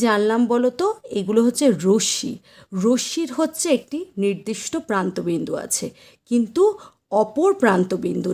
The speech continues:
নেই। মানে একটা দিকে নির্দিষ্ট প্রান্তবিন্দু আছে, কিন্তু আরেকটা দিকে কোনো প্রান্তবিন্দু নেই। আরেকটা দিকে অ্যারো আছে, মানে সেটা যত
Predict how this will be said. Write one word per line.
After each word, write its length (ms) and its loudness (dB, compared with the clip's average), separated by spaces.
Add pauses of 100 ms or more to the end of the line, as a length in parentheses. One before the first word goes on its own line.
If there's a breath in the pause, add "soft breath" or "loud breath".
নেই। 120 -2 (360 soft breath)
মানে 180 2 (320)
একটা 300 -4
দিকে 280 0 (240)
নির্দিষ্ট 440 0 (120)
প্রান্তবিন্দু 640 2
আছে, 140 0
কিন্তু 240 2
আরেকটা 420 0
দিকে 180 -4 (140)
কোনো 160 2 (120)
প্রান্তবিন্দু 640 0
নেই। 100 -6 (340 loud breath)
আরেকটা 340 -2
দিকে 140 -2 (180)
অ্যারো 300 6 (160)
আছে, 280 -4
মানে 160 2
সেটা 360 -2 (520 loud breath)
যত 180 4